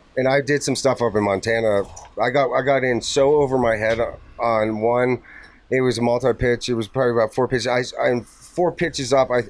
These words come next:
I, I definitely hit a five twelve section. And, and it was a boulder problem. And I, I remember coming back up and down, up and down. And I was like,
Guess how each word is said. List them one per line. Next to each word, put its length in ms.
I, 120
I 120
definitely 360
hit 120
a 60
five 280
twelve 280
section. 460
And, 380
and 400
it 100
was 140
a 40
boulder 320
problem. 580
And 120
I, 140
I 60
remember 300
coming 300
back 220
up 200
and 100
down, 260
up 160
and 100
down. 200
And 80
I 20
was 120
like, 140